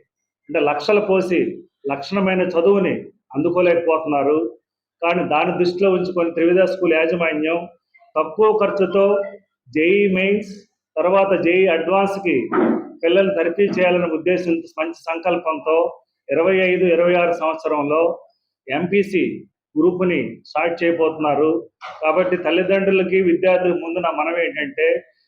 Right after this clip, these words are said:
విజయవాడ దూర ప్రాంతాలకు వెళ్ళి ఎక్కువ లక్షలు పోయి చదువుకునే కంటే మనం ఉన్న ప్రాంతంలోనే చదువుకొని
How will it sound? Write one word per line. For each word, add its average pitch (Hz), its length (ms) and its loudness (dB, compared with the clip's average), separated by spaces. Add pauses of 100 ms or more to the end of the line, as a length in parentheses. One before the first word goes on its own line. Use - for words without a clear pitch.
(240)
విజయవాడ 196 600 4
దూర 180 200 2
ప్రాంతాలకు 180 520 0
వెళ్ళి 180 380 2
ఎక్కువ 165 260 -2
లక్షలు 170 380 -2 (100)
పోయి 175 80 -2
చదువుకునే 165 500 -4
కంటే 156 560 -2 (340)
మనం 147 160 -4
ఉన్న 180 180 0
ప్రాంతంలోనే 190 960 0
చదువుకొని 170 960 -2